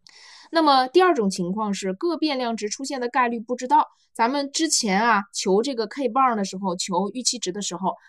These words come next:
我们是用算术平均的方式去求的。啊，不知道概率。那么不知道概率的情况下，我们在算方差时，就是实际值减去预期值的平方，加上实际值减预期值的平方，有几个实际值，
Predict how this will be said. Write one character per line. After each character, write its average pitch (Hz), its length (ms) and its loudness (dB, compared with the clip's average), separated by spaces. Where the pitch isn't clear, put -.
我 190 100 0
们 220 80 0
是 294 100 -4
用 277 120 -4
算 269 240 -4
术 254 100 -6
平 190 240 -2
均 220 100 -4
的 202 120 -6
方 202 200 -2
式 202 140 -6
去 185 140 -8
求 135 260 -10
的。 - 140 -10
啊， 202 120 0
不 220 160 -2
知 262 100 -6
道 262 160 4
概 226 240 0
率。 190 180 -2
那 285 120 -4
么 269 120 0
不 320 160 0
知 320 80 -4
道 302 160 4
概 277 220 4
率 247 120 -4
的 226 80 -2
情 190 220 -4
况 226 200 -4
下， 226 220 -2
我 196 160 2
们 196 140 2
在 - 160 0
算 220 200 -2
方 226 200 -2
差 226 200 -6
时， 180 220 -6
就 208 100 -4
是 196 300 -4
实 - 300 -4
际 339 180 2
值 214 240 -4
减 165 300 -6
去 233 160 -8
预 208 200 -8
期 202 220 -4
值 190 140 -8
的 190 80 -6
平 180 260 -8
方， 202 220 0
加 285 220 2
上 285 280 0
实 - 200 -6
际 349 160 4
值 226 180 -4
减 185 220 -4
预 208 100 -4
期 208 160 -8
值 190 140 -6
的 185 80 -4
平 180 240 -6
方， 214 180 2
有 240 160 2
几 180 220 -2
个 214 80 -4
实 190 160 -6
际 233 180 -6
值， 190 260 -2